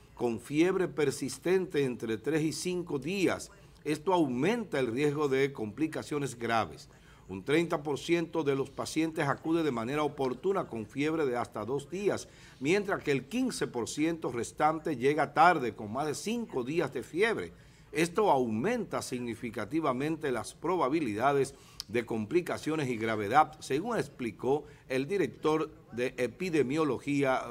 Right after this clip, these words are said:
Ronald Squibbs. Ahí están las imágenes. Y vamos a la pregunta. Pregunta del día.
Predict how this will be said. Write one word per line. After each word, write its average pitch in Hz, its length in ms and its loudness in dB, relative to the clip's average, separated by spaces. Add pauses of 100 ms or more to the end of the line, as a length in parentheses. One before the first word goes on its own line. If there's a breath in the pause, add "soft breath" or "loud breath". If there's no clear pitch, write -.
(100)
Ronald 127 520 0 (120)
Squibbs. - 800 -8 (960 soft breath)
Ahí 104 140 -4
están 131 300 -2
las 110 120 0
imágenes. 196 760 2 (1300 soft breath)
Y 104 100 -8
vamos 151 340 4
a 147 60 8
la 151 160 6
pregunta. 143 640 -2 (1040)
Pregunta 208 600 6
del 202 200 6
día. 175 520 2